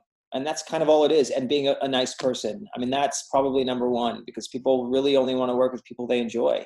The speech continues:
You'll, you'll get one chance by luck, and then anything after that is by reputation. So, um, yeah, I mean, that really, re-, it's about surrounding yourself with people who are gonna force you to grow,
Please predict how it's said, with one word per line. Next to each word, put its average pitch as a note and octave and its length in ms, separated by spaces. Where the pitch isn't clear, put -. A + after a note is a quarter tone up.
You'll, C#3 220
you'll D#3+ 180
get D#3 260
one D#3 280
chance C#3+ 720
by C#3+ 120
luck, C3+ 360
and C3 140
then B2+ 100
anything C3+ 340
after B2+ 280
that A#2+ 240
is G#2+ 320
by A#2+ 120
reputation. A2 800
So, A2+ 420
um, A#2 400
yeah, B2+ 360
I - 20
mean, C3+ 120
that D3 200
really, D#3+ 540
re-, C3+ 220
it's C3+ 180
about - 280
surrounding D3+ 360
yourself - 480
with - 160
people C3+ 460
who C3 240
are B2 100
gonna A#2+ 440
force D3+ 280
you D3+ 60
to C#3+ 80
grow, D#3+ 580